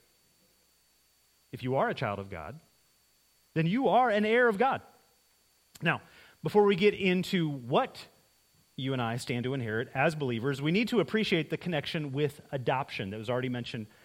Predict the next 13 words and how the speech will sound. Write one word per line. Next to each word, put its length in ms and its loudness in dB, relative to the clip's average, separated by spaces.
earlier 340 0
in 220 -6
the 160 -6
passage. 600 -4
Today, 480 6
most 340 2
adoptions 580 2
involve, 640 0
uh, 320 -12
usually 480 -4
a, 120 -2
a 60 -10
couple, 580 -4